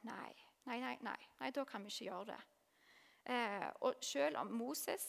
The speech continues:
og Josva og Kaleb, de prøvde liksom å overtale dem, og de pekte på at, «Hallo, Gud har hjulpet oss før, Gud vil hjelpe oss igjen.» I vers tretti leser vi: «Herren deres Gud går foran dere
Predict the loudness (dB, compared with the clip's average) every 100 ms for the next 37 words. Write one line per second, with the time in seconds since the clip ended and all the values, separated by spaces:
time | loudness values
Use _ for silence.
0 | -4 -2 -2 -4 -2 0 0 0 2 2
1 | -2 -8 -4 -4 -2 -2 -2 -2 -4 -4
2 | -4 -4 -4 -4 -2 -2 -2 -2 -4 -4
3 | -4 -4 -8 -6 4 4 4 -4 -20 -20
4 | -16 -8 -6 -4 -4 -2 -4 -4 -4 -4
5 | -4 -4 -4 -8 -6 -4 -2 -2 -4 -6
6 | -4 -4 -4 -4 -4 -2 0 -2 -2 -4
7 | -8 -20 _ -8 -2 0 -2 -6 -8 -6
8 | -4 -4 -4 -2 -2 -2 -4 -4 -8 _
9 | _ _ _ _ _ -12 -12 -12 -8 4
10 | 4 4 2 2 0 -2 -2 -2 -2 -4
11 | -4 0 0 -2 -4 -4 -4